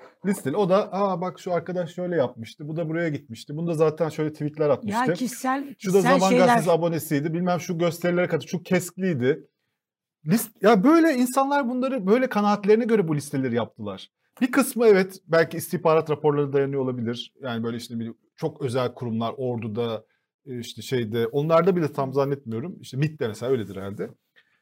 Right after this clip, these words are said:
Speaker 1: İnşallah. E, diğer kurumlarda, e, birilerinin kanaatlerine göre, yani bir, bir grup memur başka bir grup memuru bir listelere yazdı. "Ben bunu böyle olduğunu düşünüyorum." diye. Sonra başka memurlar da bunları,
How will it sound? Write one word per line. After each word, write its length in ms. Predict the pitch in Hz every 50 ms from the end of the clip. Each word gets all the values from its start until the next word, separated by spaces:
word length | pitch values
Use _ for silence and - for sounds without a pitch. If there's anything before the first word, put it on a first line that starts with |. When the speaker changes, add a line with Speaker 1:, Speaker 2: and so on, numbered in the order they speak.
| _ _ -
Speaker 1:
İnşallah. 520 | 131 117 - - 113 104 113 151 208 226 - _ _ _ _ _ _ _ _
E, 240 | 131 127 123 123 123 120 123
diğer 320 | 143 190 254 285 294 277 -
kurumlarda, 720 | - 190 180 175 170 160 156 147 143 135 175 214 277 - _ _ _ _ _ _
e, 100 | - - _ _ _
birilerinin 520 | - 131 165 220 285 262 247 220 214 254
kanaatlerine 640 | 220 - 160 170 180 185 196 185 185 180 196 196 208 208
göre, 180 | 151 127 117
yani 400 | 135 165 165 147 139 123 117 135
bir, 180 | 202 277 294 254
bir 280 | 160 139 151 208 285
grup 320 | 262 220 208 208 202 143 139
memur 420 | 143 160 160 160 165 247 294 -
başka 360 | - 190 185 - - - 214
bir 60 | 220 180
grup 280 | 156 165 170 170 151
memuru 600 | 143 151 170 170 170 165 160 147 170 254 285 - -
bir 80 | 185 208
listelere 560 | 226 226 220 - - 202 175 170 165 151 147
yazdı. 540 | 151 175 196 214 202 170 131 127 160 196 170
"Ben 180 | 175 175 180 170
bunu 180 | 185 180 170
böyle 220 | 180 180 180 165 147
olduğunu 300 | 143 135 117 120 120 113
düşünüyorum." 520 | 107 - - 113 113 110 107 107 104 104
diye. 220 | 120 151 214 - - _ _ _ _ _ _ _ _ _ _ _ _
Sonra 260 | - - 208 220 208
başka 280 | 202 226 220 226 - 302
memurlar 600 | 240 226 220 220 214 208 233 240 247 220 202 226
da 120 | 320 262
bunları, 480 | 233 226 220 220 214 214 277 311 302